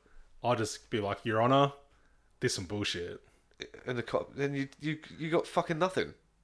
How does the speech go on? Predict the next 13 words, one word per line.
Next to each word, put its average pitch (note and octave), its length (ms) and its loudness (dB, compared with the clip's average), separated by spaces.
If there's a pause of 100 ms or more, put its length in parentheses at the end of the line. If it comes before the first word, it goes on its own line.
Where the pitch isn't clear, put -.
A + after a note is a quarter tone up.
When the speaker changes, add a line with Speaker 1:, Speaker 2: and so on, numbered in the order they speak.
(360)
Speaker 1:
I, B2 140 4
I C3 260 6
would D3 260 8
be A#2 400 4 (120)
the A2+ 100 -2
landmark A#2 560 2
case G#2+ 500 -2
that - 160 -4
would G#2+ 120 -2
overturn G#2+ 500 -2
that G2 160 -8
nonsense. F#2+ 680 -10
Speaker 2:
Oh, C#3 200 -6